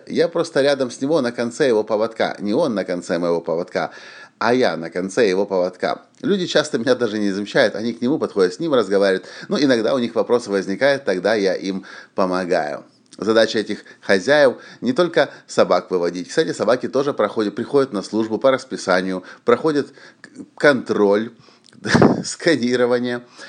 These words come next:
И они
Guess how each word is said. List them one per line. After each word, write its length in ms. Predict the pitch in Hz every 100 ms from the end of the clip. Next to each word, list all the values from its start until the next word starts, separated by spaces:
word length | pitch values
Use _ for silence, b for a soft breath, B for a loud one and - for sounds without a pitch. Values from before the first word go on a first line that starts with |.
| B B B B _
И 540 | 139 143 143 139 135 - - _ _ _ _ _
они 440 | - 139 190 110